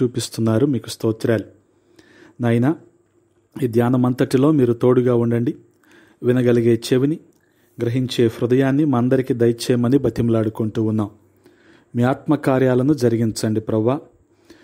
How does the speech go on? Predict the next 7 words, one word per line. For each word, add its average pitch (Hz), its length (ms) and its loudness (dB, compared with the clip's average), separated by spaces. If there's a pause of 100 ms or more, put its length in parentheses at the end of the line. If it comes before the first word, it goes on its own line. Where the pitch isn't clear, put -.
(180)
నా 117 120 -2
నోటికి 143 420 0
బోరగా 139 440 2
ఉండండి. 143 400 0 (720)
నాయనా, 135 280 2
మీరే 135 320 2
మాట్లాడండి. 120 760 -6